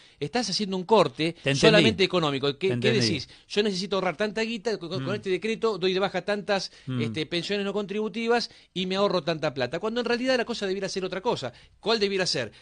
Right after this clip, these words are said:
Speaker 1: Vamos a ver quiénes son los que, las personas que tienen invalidez y las que no. Lo primero, ya ahí te aseguro que te queda la mitad.
Speaker 2: Claro. ¿Preguntas para el doctor?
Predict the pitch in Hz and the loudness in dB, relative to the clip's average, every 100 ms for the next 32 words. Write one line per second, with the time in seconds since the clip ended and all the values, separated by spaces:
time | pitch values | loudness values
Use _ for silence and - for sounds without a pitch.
0 | - 185 262 220 190 233 190 180 175 143 | -8 0 2 2 0 -2 -2 -4 -4 -4
1 | 127 131 127 135 190 147 156 185 190 202 | -4 -6 -6 -4 -2 0 0 0 2 2
2 | 220 262 - 165 139 208 233 120 143 214 | 2 0 0 -2 -4 -4 -4 -4 -6 -8
3 | 277 190 123 - - - 269 285 262 - | -10 -6 -6 -8 -12 -2 2 2 0 -8
4 | - - 196 233 277 185 180 180 233 196 | -12 -2 0 2 2 2 2 2 2 2
5 | 202 262 131 104 117 - _ _ - - | 2 2 2 -4 -18 -20 _ _ -20 -18
6 | - - - - - - 165 190 226 247 | -20 -18 -18 -18 -18 -2 2 4 2 -4
7 | 247 - - - 135 131 127 127 202 | -8 -10 -18 -8 -2 0 0 -2 -4